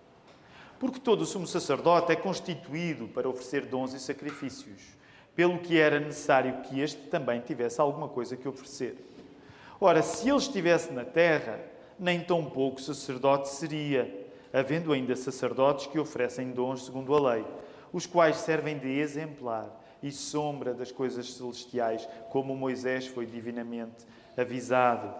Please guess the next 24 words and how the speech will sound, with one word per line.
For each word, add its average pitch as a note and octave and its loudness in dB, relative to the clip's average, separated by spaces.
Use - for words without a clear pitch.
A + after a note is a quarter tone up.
estando B2+ -6
já B2 0
para B2 -2
acabar A#2+ 0
o - -4
tabernáculo, A#2+ -2
porque - -10
lhe A#2+ -10
foi C3+ -4
dito: B2+ -8
"Olha, A#2+ 4
faz - -2
tudo E3 -4
conforme C#3 -2
o C3 -4
modelo B2+ -2
que C3+ -12
no A#2+ -4
monte C3 0
se - 2
te - -12
mostrou." B2 -6
Mas A2+ -10
agora A#2 2